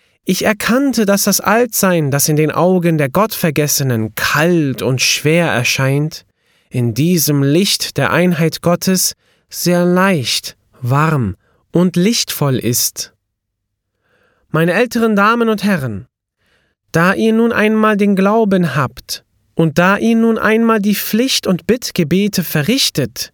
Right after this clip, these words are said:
die den Glauben erleuchten und entwickeln, könnt ihr euer Altsein als eine ewige Jugend betrachten. Denn ihr könnt damit eine ewige Jugend erwerben.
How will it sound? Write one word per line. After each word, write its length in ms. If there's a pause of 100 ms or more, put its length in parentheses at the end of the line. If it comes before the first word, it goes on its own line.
(120)
die 140
den 180
Glauben 440
erleuchten 760
und 140
entwickeln, 800 (580)
könnt 400
ihr 300
euer 300
Altsein 600
als 200
eine 240
ewige 520
Jugend 640
betrachten. 800 (800)
Denn 240
ihr 320
könnt 460
damit 360
eine 340
ewige 560
Jugend 480
erwerben. 800